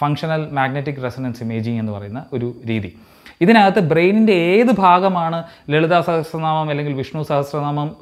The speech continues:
കേൾപ്പിച്ച് കഴിഞ്ഞാൽ ആക്റ്റീവ് ആവുന്നത്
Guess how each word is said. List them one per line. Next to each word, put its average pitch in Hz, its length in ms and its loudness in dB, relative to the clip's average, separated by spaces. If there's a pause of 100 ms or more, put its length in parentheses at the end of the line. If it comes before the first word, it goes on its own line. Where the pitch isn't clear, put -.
(140)
കേൾപ്പിച്ച് 135 360 0
കഴിഞ്ഞാൽ 135 420 -4 (340)
ആക്റ്റീവ് 151 420 4
ആവുന്നത് 143 540 2